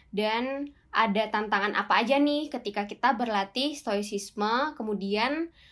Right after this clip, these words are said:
ada perubahan apa yang kita alami selama kita me-, berlatih stoicisme ini.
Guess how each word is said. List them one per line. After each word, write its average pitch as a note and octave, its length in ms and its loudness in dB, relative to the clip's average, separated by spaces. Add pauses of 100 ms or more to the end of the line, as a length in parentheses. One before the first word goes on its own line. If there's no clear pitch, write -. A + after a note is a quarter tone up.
(160)
ada B3+ 480 4
perubahan B3 560 2
apa D#4 400 4
yang D4+ 400 -4
kita G#3+ 400 0
alami B3+ 400 -2
selama A3+ 480 -4
kita B3+ 480 0
me-, A#3 240 -6
berlatih G3+ 560 0
stoicisme G#3 640 -4
ini. F#3+ 400 -2